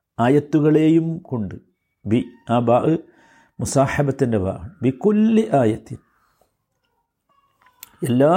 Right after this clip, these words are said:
ആയത്തുകളുമായി, എല്ലാ തെളിവുകളുമായി, നീ പറയുന്നതാണ് ശരി, സത്യം എന്ന് വ്യക്തമാകാനുള്ള എല്ലാ ആയത്തുകളുമായി നീ വന്നാലും മാ തബിഉ ഖിബ്ലതക്.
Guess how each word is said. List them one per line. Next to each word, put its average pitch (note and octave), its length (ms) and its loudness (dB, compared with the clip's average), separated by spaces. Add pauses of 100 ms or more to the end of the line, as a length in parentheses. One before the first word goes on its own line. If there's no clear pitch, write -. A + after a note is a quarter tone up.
(160)
ആയത്തുകളുമായി, C#3 720 -2 (180)
എല്ലാ C3 240 0 (100)
തെളിവുകളുമായി, E3 840 -2 (720)
നീ G#2+ 280 0
പറയുന്നതാണ് D3 840 0
ശരി, B2+ 360 2 (420)
സത്യം - 460 -2 (640)
എന്ന് C#3 260 0
വ്യക്തമാകാനുള്ള C#3 1040 0 (140)
എല്ലാ A#2+ 320 2 (140)
ആയത്തുകളുമായി C#3 840 0
നീ B2+ 180 -2
വന്നാലും A2 560 0 (560)
മാ A2+ 120 4
തബിഉ F#2 560 0
ഖിബ്ലതക്. E2 640 -10